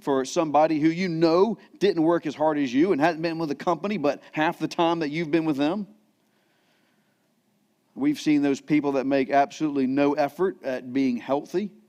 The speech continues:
And here we are just chugging away on the, the elliptical bikes and watching what we eat. And he's healthier than we are. He's just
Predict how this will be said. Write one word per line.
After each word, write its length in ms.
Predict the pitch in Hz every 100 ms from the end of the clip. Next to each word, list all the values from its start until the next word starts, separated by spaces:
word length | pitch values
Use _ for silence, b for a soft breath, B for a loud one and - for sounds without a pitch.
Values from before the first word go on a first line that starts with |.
| _ _ _ _ _ _ _ _ _ _ -
And 100 | -
here 160 | 156
we 140 | 160 143
are 200 | 151 175
just 220 | 143 -
chugging 360 | - 151 151 143
away 300 | 143 147 165
on 140 | 135
the, 200 | 117 110 - b b b b _
the 220 | 113 113 -
elliptical 640 | 131 139 170 175 175 175
bikes 480 | 147 165 180 180 -
and 220 | 131 127
watching 340 | 151 170 165 151
what 180 | 170
we 120 | 151 156
eat. 360 | 151 180 202
And 380 | 143 127 117 - b b b
he's 200 | - 190
healthier 320 | 165 175 170 165
than 160 | 160
we 160 | 170 190
are. 200 | 165 160
He's 140 | 160
just 280 | 143 - -